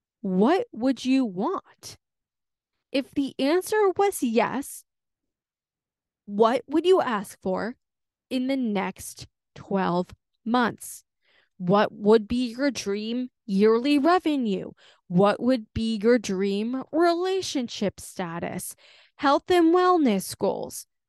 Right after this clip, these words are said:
whatever it is, right? Another way to ask this question is,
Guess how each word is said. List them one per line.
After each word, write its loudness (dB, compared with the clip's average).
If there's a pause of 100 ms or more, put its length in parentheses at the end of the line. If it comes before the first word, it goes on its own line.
(120)
whatever 0
it -4
is, -6 (480)
right? 0 (500)
Another 6
way 6
to 0
ask -2
this -12
question -2
is, -6